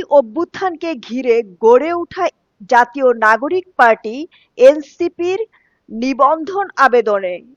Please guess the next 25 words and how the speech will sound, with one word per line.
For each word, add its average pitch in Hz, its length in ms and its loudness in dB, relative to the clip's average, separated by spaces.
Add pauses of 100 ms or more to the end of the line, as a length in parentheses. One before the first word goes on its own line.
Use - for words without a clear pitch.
(120)
ছয়টি 285 460 0
বড় 240 400 0
ত্রুটি 359 340 -12
পেয়েছে 254 420 -2
নির্বাচন 247 600 -2
কমিশন। 196 540 -6 (420)
এর 302 240 -2
মধ্যে 269 360 -4
রয়েছে 220 440 -4 (540)
দলের 233 420 4
গঠনতন্ত্রে 285 800 -2
অসঙ্গতি, 277 800 -4 (500)
তহবিলের 240 520 0 (140)
পরিমাণ 311 460 -4 (100)
বা 240 180 2
উৎসের 262 400 -6 (100)
তথ্য 247 380 -6
নেই, 311 240 -8 (420)
পঁচিশটি 349 540 -6
উপজেলা 285 520 0
কমিটির 240 500 -6
প্রয়োজনীয় 247 600 0
দুইশো 277 500 -10
ভোটারের 240 440 -4
সমর্থন 254 680 -6